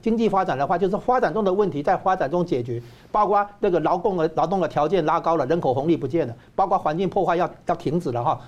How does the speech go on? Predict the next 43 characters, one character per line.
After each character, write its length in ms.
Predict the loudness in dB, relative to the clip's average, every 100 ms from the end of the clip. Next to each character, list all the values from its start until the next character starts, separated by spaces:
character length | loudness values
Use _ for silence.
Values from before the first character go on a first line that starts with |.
| -4
要 100 | -2
修 180 | 0 0
补 140 | 0
环 180 | -2 -2
境 140 | -2
的 80 | 0
这 80 | -2
个 80 | 0
问 140 | 0
题， 160 | -2 -10 -10 -20 _
然 100 | -4
后 60 | -2
当 120 | -2
然 120 | -2
也 60 | 0
包 180 | 0 0
括 140 | -2
这 100 | -2
个 80 | -4
地 160 | -4
区 140 | -2 -2
差 180 | 0 -2
距。 180 | -4 -12 -18 _ -2
所 160 | 0
以 60 | 2
呢， 140 | 0
你 180 | 2 0
现 160 | 2 0
在 100 | 0
习 160 | 0
近 200 | 0 -2
平 200 | -2 -4
针 220 | 0 0
对 180 | 2 -2
改 220 | -2 -4
革 160 | -2 -2
开 240 | 0 0
放 160 | 0 -2
产 220 | -4 -6
生 120 | -2
的 80 | -2
问 220 | 0 0
题， 220 | -2 -8